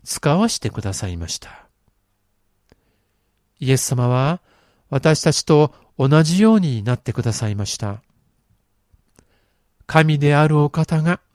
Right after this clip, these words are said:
私たちと同じようになって、人としての人生を歩まれました。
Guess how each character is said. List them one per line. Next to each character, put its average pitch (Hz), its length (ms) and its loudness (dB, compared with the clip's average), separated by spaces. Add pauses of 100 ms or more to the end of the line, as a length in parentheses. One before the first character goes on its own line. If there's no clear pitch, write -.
(680)
私 180 340 2
た 175 140 0
ち - 100 -8
と - 300 0 (160)
同 123 280 4
じ 175 200 0
よ 233 100 4
う 220 60 2
に 180 80 -4
な 127 140 -4
っ - 40 -10
て、 - 340 -16 (500)
人 - 260 -4
と 202 160 2
し - 100 -4
て 240 140 -2
の 151 260 -2 (100)
人 220 280 -2
生 151 340 -2
を 170 220 -2 (160)
歩 110 280 -2
ま 110 80 0
れ 135 240 -2
ま 92 120 -12
し - 100 -8
た。 90 240 -10